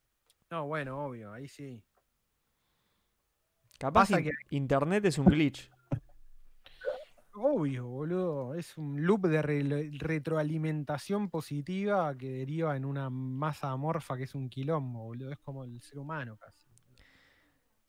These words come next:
Speaker 1: Esa es la verdadera layer dos que tenemos ahora, boludo, es internet. Y con esto de
Speaker 2: Esa
Speaker 1: la
Speaker 2: es la
Speaker 1: pandemia
Speaker 2: layer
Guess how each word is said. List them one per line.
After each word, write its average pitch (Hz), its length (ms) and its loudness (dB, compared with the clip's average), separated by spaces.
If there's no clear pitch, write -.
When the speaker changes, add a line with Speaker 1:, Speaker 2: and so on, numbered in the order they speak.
Speaker 1:
Esa 208 200 0
es 175 40 0
la 156 100 2
verdadera 147 520 2
layer 143 480 0
dos 143 600 -4
que 135 100 -6
tenemos 139 360 -4
ahora, 120 440 -4
boludo, 117 340 -8
es 117 120 -12
internet. 131 560 -10
Y 139 80 -12
con 143 180 -6
esto 196 180 2
de 208 60 6
Speaker 2:
Esa 240 80 4
Speaker 1:
la 190 60 4
Speaker 2:
es 160 60 2
la 156 60 8
Speaker 1:
pandemia 160 380 8
Speaker 2:
layer 147 40 4